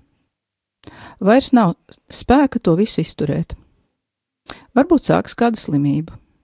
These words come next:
varbūt depresija, krītas darba ražīgums, darba kvalitāte. Sākam saprast, ka kaut kas nav īsti labi. Es ceru, ka jums, mīļie klausītāji, pašiem tā nav gadījies.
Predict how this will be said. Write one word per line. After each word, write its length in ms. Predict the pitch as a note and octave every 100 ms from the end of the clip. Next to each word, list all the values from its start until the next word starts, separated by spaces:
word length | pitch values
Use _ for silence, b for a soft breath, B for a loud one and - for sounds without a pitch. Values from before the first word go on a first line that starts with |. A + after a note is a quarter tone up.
| _ _ _ _ _ _ _ F3
varbūt 340 | G#3+ C4+ A3
depresija, 560 | D#3 - D#3+ - E3 F#3 _ _ _ _ _ _ _ _ -
krītas 380 | G3+ B3+ C4 G3+
darba 300 | E3+ E3 E3
ražīgums, 640 | E3+ E3 E3 E3+ F#3 - _ _ -
darba 300 | F3 F#3+ -
kvalitāte. 720 | D#3+ D#3+ E3 D#3 D#3+ - - _ _ _ _ _ _ _ B B B
Sākam 340 | - A#3 G#3+ E3+
saprast, 380 | A#3 C4 D4 -
ka 80 | F#3
kaut 300 | G3+ G#3 -
kas 280 | A3 - B3
nav 160 | G3+ F3
īsti 360 | F#3+ - G3
labi. 340 | D3 C#3+ C#3+ D#3+ _ _ _ _ _ _ _ _ _ _ _ _ B B B B
Es 100 | F#3+
ceru, 240 | - G3+ -
ka 100 | F3
jums, 240 | G#3 - F#3
mīļie 220 | F3 D#3+
klausītāji, 600 | F3 F#3 G#3+ G#3+ G#3 F3+
pašiem 340 | - F3+ E3+ D#3+
tā 100 | - -
nav 160 | D#3 D3+
gadījies. 460 | C#3+ D3+ E3 -